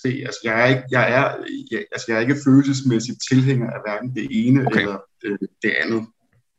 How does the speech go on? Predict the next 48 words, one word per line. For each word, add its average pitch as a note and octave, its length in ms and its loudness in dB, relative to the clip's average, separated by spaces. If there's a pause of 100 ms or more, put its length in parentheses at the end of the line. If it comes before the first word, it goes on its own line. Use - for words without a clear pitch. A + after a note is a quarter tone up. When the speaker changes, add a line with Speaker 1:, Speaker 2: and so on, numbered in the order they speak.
(540)
Speaker 2:
Bare B2 160 2
i - 20 0
orden. G#2 220 -2 (500)
Og, C3 120 4 (200)
øhm, B2+ 500 4 (280)
for D#3 120 0
at D#3+ 100 -8
gå D3 100 0
lidt, D3 180 -2 (220)
øh, A2 280 2
tilbage C3 400 -2
til G#2+ 680 -4
Euroinvestor C3 540 0 (140)
og G2+ 160 2
alt G#2 180 0
det, G#2+ 100 4
vi - 40 0
snakker F#2 380 0
om, G2 220 -4 (120)
så - 240 -20
vil C3+ 60 -2
jeg C3 60 0
gerne C3+ 120 2
starte C#3 300 0
med - 40 -8
at A#2+ 60 -6
sige, C3 140 -4
at - 20 -2
jeg B2+ 60 -2
synes - 200 -4
jo, B2 60 -2
det A#2 80 4
er A2 40 2
rigtig A#2+ 260 -2
dejligt, A#2 400 0 (120)
når G#2+ 60 -2
danske G2+ 580 0
nyhedsmedier, G2 680 -2 (220)
de G#2+ 200 0 (260)
skriver G#2+ 260 2
artikler A2 500 0
om G2 60 -4
kryptovaluta. F#2+ 580 -6 (360)
Det B2 100 2
ved B2 120 6
jeg G2+ 180 4
blandt G2+ 200 2
andet, G#2+ 160 0